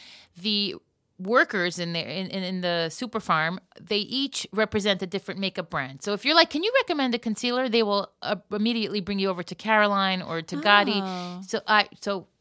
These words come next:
Speaker 1: I learned that because this woman was, like, pushing this blush on me. I'm like, "Why? There's so many. Why wouldn't you point me to, like," she's like, "Oh, I work for Caroline." <laughs>
Speaker 2: Like, I mean, this is
Speaker 1: Yeah.
Speaker 2: what I do.
Speaker 1: So Israeli s-,
Speaker 2: Yeah.
Speaker 1: saleswomen in those super farms will sell you the makeup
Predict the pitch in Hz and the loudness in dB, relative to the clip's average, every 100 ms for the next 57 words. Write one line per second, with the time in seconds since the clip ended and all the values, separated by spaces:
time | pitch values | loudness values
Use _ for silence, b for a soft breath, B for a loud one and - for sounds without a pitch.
0 | _ 143 - 180 175 208 262 175 151 143 | _ -20 -4 -2 2 2 2 2 2 0
1 | 170 180 156 - 170 - 190 180 170 160 | -6 -6 -8 -10 -14 -10 -8 -6 -6 -8
2 | 160 - - 180 165 - 226 - 170 160 | -10 -8 -8 -8 -8 0 -2 0 -4 -4
3 | 160 165 185 247 226 - - 277 330 269 | -6 -2 4 4 4 -2 0 0 0 -2
4 | 214 277 349 349 311 294 226 - 269 262 | 4 4 4 2 -2 -6 -8 -6 -6 -4
5 | 226 247 226 220 277 392 392 220 247 - | -6 -6 -6 -6 -6 0 2 4 0 -6
6 | - - 349 381 220 - 214 - 202 214 | -16 -6 -4 2 0 2 -6 -2 0 4
7 | 220 226 214 220 220 202 220 196 233 214 | 4 2 0 0 2 4 4 2 2 0
8 | 151 175 226 214 - 240 226 277 320 330 | 0 6 6 6 4 0 4 4 4 0
9 | - - 302 262 254 233 220 214 208 - | -2 -10 0 4 4 4 2 2 0 -2
10 | 214 214 202 - 254 240 220 247 226 202 | -2 -2 -2 -4 -8 -8 0 2 2 0
11 | 208 247 269 - 240 233 226 196 190 214 | 4 4 4 4 4 4 0 0 0 -2
12 | 214 262 277 | 0 0 0